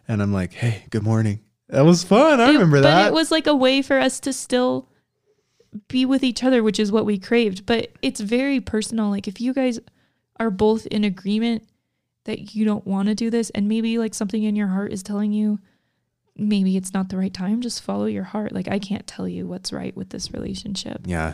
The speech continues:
Speaker 1: neither can I. So you guys work this out. If it's really, like, you love each other so much and you're that committed,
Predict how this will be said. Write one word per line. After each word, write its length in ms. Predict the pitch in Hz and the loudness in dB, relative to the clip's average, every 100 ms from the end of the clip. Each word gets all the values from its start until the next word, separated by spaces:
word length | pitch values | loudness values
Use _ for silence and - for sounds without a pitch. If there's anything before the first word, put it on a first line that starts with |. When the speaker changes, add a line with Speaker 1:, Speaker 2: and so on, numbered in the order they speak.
| - | -4
Speaker 1:
neither 260 | 95 95 95 | -2 0 0
can 160 | - 87 | -2 -4
I. 240 | 80 80 | -2 -4
So 420 | - - 82 82 - | -6 -4 -2 -2 -2
you 120 | 110 | 2
guys 220 | 131 123 | 4 4
work 200 | 113 117 | 4 2
this 180 | - 110 | 2 2
out. 240 | 113 110 - | 4 4 2
If 140 | 101 | 0
it's 200 | 104 - | 0 0
really, 400 | 135 170 170 160 | 4 8 8 8
like, 280 | 143 123 107 | 8 6 4
you 120 | 113 104 - | 0 -2 2
love 240 | 135 135 | 4 4
each 120 | 135 | 4
other 180 | 135 123 | 6 4
so 240 | - 139 | 4 4
much 260 | 139 135 - | 6 4 2
and 100 | 123 | 2
you're 100 | 117 | 2
that 220 | 120 123 | 4 2
committed, 420 | 120 120 120 131 | 2 2 4 2